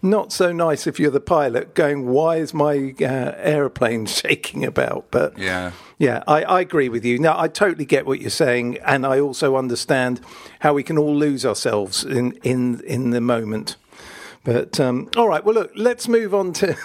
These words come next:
Speaker 1: <laughs> to the
Speaker 2: Sorry
Speaker 1: act-
Speaker 2: if you can hear some hammering, by the way. There's somebody in behind me hammering things. I don't know what it is, so apologies for that.
Speaker 1: Okay, well, as long as they're not hammering you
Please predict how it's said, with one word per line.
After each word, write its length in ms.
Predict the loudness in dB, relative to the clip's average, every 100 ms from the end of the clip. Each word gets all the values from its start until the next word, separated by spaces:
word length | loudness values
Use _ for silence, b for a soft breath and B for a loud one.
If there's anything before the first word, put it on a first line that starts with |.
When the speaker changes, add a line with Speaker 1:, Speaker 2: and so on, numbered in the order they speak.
| -16 -20
Speaker 1:
<laughs> 240 | -20 -4
to 160 | 0 0 0
the 180 | -4 -2
Speaker 2:
Sorry 220 | 0 0
Speaker 1:
act- 80 | -2
Speaker 2:
if 40 | -4
you 80 |
can 160 | -2 0
hear 160 | 0 -2
some 180 | -6
hammering, 560 | -6 -2 -2 0 -4 -6
by 160 | -6 -8
the 100 | -10
way. 120 | -8
There's 240 | -8 -8
somebody 500 | -12 -10 -8 -8 -12 -14
in 100 | -12
behind 460 | -10 -8 -10 -10
me 160 | -10 -12 _
hammering 520 | -12 -10 -10 -12 -12
things. 360 | -10 -10 -10 -12
I 60 | -14
don't 120 | -12
know 100 | -12
what 100 | -12
it 100 | -12
is, 260 | -14 -16 -16
so 80 |
apologies 560 | -16 -12 -10 -10 -12 -14
for 80 | -18
that. 160 | -20 _ b b
Speaker 1:
Okay, 580 | -2 0 0 -2 -2 -6
well, 320 | -4 0 0 -2
as 160 | -4
long 200 | -2 -2
as 80 | 0
they're 100 | 0
not 180 | 0 -4 B B B
hammering 540 | -2 0 2 0 0
you 220 | 0 0